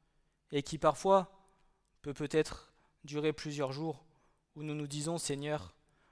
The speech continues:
je ne suis pas digne de toi. Qu'est-ce que je vaux ? » Tu dois être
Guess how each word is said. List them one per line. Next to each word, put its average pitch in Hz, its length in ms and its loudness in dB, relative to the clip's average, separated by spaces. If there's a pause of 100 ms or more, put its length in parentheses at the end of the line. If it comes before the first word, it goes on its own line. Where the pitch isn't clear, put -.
(100)
je 151 100 -8
ne 151 80 -6
suis - 160 -8
pas 151 160 2
digne 156 180 -4
de 143 140 -4
toi. 156 360 -2 (1160)
Qu'est-ce 156 180 -2
que 175 100 -2
je 151 140 -2
vaux ? » 160 340 -2 (1500)
Tu - 140 -12
dois 151 180 4
être - 300 0